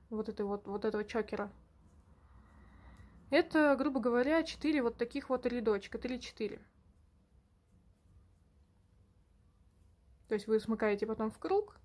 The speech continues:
и когда вы будете дальше продолжать вязать, то есть вы перевернете, у меня пов-, э, круг вяжется поворотными рядами, если вы не обратили внимания, потому что, ну, я люблю поворотные ряды, когда вяжу по кругу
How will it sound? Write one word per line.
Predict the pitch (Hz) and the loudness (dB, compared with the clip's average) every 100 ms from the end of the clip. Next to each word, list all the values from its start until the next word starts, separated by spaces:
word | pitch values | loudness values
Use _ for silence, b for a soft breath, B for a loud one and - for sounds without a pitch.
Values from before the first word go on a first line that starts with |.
| - _ b b b b b | -20 _ b b b b b
и | 247 | 0
когда | 240 240 269 247 | 2 6 6 4
вы | 240 254 247 220 - - _ _ _ _ _ _ - - - - - - | 2 0 2 0 -4 -20 _ _ _ _ _ _ -20 -20 -20 -20 -20 -8
будете | 233 240 233 233 214 - | -2 -2 -2 -2 -4 -4
дальше | 214 226 220 196 | 2 4 4 -2
продолжать | - 214 214 214 214 | -4 -2 0 -2 -4
вязать, | 240 440 | -2 -2
то | 311 | -2
есть | 202 | -4
вы | 214 | -4
перевернете, | 208 214 208 226 330 392 240 | -2 -2 0 -2 0 0 0
у | |
меня | 208 | -2
пов-, | 196 220 - | -2 -4 -2
э, | 220 214 226 - | 2 4 2 0
круг | 269 254 | 0 2
вяжется | 220 208 202 214 | 2 0 -2 -2
поворотными | - 254 220 202 214 214 | 2 4 2 0 -2 -2
рядами, | 240 240 254 254 254 269 - | -2 -2 -2 -2 -6 -8 -12
если | 240 247 | -10 -8
вы | 226 | -6
не | 240 | -4
обратили | 233 240 240 247 226 | -4 -4 -6 -4 -6
внимания, | 226 226 220 214 208 | -4 -2 -2 -2 -4
потому | 202 220 214 | -6 -6 -6
что, | 214 - | -6 -8
ну, | 220 214 262 | -8 -2 0
я | 226 226 | 2 2
люблю | 226 233 | 2 -2
поворотные | - 220 233 226 226 214 208 254 | -2 0 2 0 -2 -2 -4 -6
ряды, | 220 226 220 | -6 -4 -4
когда | 220 208 208 | -4 -4 -2
вяжу | 220 226 | -2 -4
по | 233 | -4
кругу | - 226 220 | -2 -2 -2